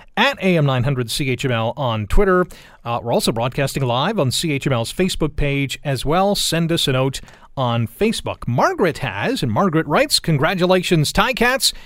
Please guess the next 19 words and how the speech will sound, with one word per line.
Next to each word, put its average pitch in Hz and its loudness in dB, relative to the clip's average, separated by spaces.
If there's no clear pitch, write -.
A 147 2
great 165 2
year 196 4
indeed." 170 0
She 160 0
has 127 0
three 175 0
football 240 0
emojis 214 2
and 135 2
a 131 2
couple 175 0
of 175 -2
shamrocks. - 2
Although 220 4
they're 226 4
not 427 2
four-leaf 277 2
clovers. - -2